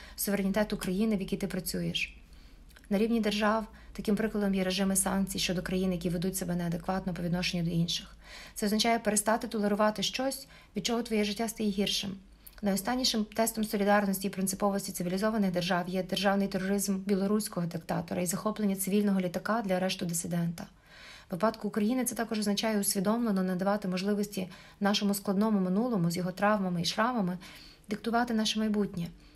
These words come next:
переходити зі стану виживання до стану можливостей.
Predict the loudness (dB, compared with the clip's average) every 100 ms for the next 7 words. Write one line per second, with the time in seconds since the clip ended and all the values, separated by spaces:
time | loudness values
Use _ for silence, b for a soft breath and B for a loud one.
0 | -8 -4 0 2 2 0 0 0 0 2
1 | 0 0 2 2 0 -2 0 0 2 0
2 | 0 -2 0 0 -2 -4 -12